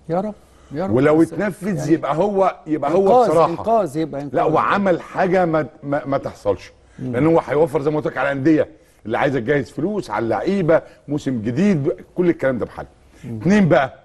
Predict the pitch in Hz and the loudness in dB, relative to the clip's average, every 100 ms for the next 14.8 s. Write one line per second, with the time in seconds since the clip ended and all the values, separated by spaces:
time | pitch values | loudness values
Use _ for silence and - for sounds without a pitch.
0 | _ _ _ _ _ 123 139 135 190 202 | _ _ _ _ _ -8 -6 -4 -2 0
1 | 185 147 175 165 147 156 139 147 165 175 | -2 0 0 -2 -2 -2 -2 0 2 0
2 | - 180 180 151 127 123 - 127 147 170 | 2 0 0 -2 -2 -4 -4 -6 -6 -8
3 | 135 120 104 120 151 - - _ _ _ | -6 -2 0 2 0 -2 -14 _ _ _
4 | 113 95 - 123 117 117 104 104 101 147 | -10 -6 -6 -4 0 0 0 -4 -6 -4
5 | 165 135 - 87 78 98 120 120 87 73 | -2 -2 -2 -4 -4 -4 -4 -6 -10 -14
6 | - - _ - - 160 190 302 254 - | -16 -20 _ -20 -10 -4 -4 -4 -6 -6
7 | 208 175 113 - - 123 123 156 180 - | -6 -4 -8 -16 -14 -10 0 2 2 -4
8 | - _ - 151 180 185 - 165 123 151 | -20 _ -10 -2 -2 -2 -2 -2 -2 -4
9 | 107 139 - _ _ _ _ 117 123 - | -8 -12 -20 _ _ _ _ -12 -8 0
10 | 170 - 123 147 135 123 117 120 127 160 | 0 0 -4 -4 -2 -2 0 0 2 0
11 | - - - _ _ _ _ _ 160 185 | 0 -4 -8 _ _ _ _ _ 2 2
12 | 170 147 131 123 107 147 165 - 120 139 | 0 -2 0 0 0 -4 -4 -2 0 0
13 | 113 107 - 95 156 165 - - - - | -2 -8 -8 -8 -8 -8 -12 -20 -12 -4
14 | 120 117 135 127 107 92 - - | -4 -2 -2 -2 -4 -10 -12 -18